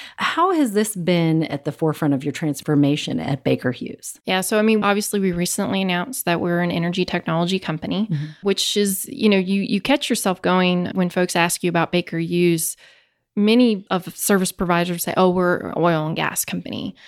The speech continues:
Speaker 2: What's really exciting about Baker Hughes and, and our path forward is that we're an energy technology company. We are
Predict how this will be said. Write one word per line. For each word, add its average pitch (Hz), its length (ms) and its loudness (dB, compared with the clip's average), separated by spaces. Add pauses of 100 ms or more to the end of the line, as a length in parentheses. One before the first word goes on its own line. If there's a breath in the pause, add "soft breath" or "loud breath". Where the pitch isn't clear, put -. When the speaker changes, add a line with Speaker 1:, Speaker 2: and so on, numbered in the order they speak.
Speaker 2:
What's 208 260 -2
really 214 180 4
exciting 190 380 -2
about 175 260 0
Baker 175 240 -4
Hughes 170 380 0
and, 165 240 -2
and 170 160 0
our 170 160 0
path - 320 -6
forward 165 360 0
is 160 120 -6
that 160 200 -4
we're 180 260 2
an 175 120 -2
energy 165 380 -2
technology 156 640 -2
company. 165 600 -6 (340 loud breath)
We 190 180 4
are 175 420 2